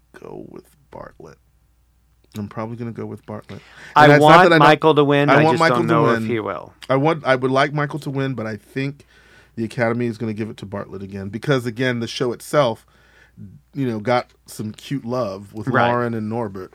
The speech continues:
Speaker 1: and
Speaker 2: Mm.
Speaker 1: that's Nor-, Norm. <laughs> Is it Norbert, Lauren? Um, they, did they get orchestrations too? They didn't get orchestration.
Speaker 2: No.
Speaker 1: They didn't get orchestration. Um,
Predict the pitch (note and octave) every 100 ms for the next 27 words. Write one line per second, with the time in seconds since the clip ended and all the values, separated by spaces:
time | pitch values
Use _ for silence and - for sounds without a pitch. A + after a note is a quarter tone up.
0 | _ C3+ D#3 B2 D#3 - B2 C#3 D#3 D3
1 | B2+ C#3 D#3 D#3+ D3 A#2+ B2+ B2 C3 B2
2 | - - - B2+ D#3+ F3 G3+ F#3+ _ _
3 | - A#2+ B2+ B2+ B2 A#2+ B2 B2+ _ _
4 | _ - A2 G#2+ G2+ G2 F#2+ - _ -
5 | - _ _ _ - C3+ B2+ C#3+ D3 E3
6 | F3+ F#3 F#3+ - E3+ - G#3 G#3+ - -
7 | G3+ A#3+ - - C#3 E3 E3+ F3 F3 F3+
8 | - F3 G3+ D4 D4+ A2 A2 A2+ A#2 G2+
9 | G#2+ A2 B2 C3 D3 - E3 G#3 A#2+ G#2+
10 | _ - - C3 B2+ A#2 A#2 A#2